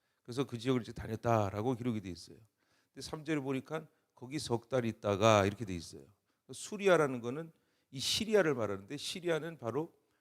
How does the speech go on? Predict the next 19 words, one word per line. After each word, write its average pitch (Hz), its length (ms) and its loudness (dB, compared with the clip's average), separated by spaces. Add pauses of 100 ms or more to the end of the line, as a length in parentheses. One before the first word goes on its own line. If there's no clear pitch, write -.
(120)
어, 90 180 -6
바울을 147 560 2
파송한 151 540 -8
안디옥 139 520 -8
교회를 123 200 -4
말하는 80 260 -12
겁니다. 73 260 -20 (200)
베이스 147 260 -4
캠프입니다. 85 480 -16 (520)
이 123 160 -12
안디옥 135 520 -2
교회로 151 460 -6
다시 117 220 -4
이제 117 120 -10
돌아가려고 101 720 2
했다는 104 380 0
것이죠. 92 460 -12 (600)
그런데 139 760 0
이 147 280 -8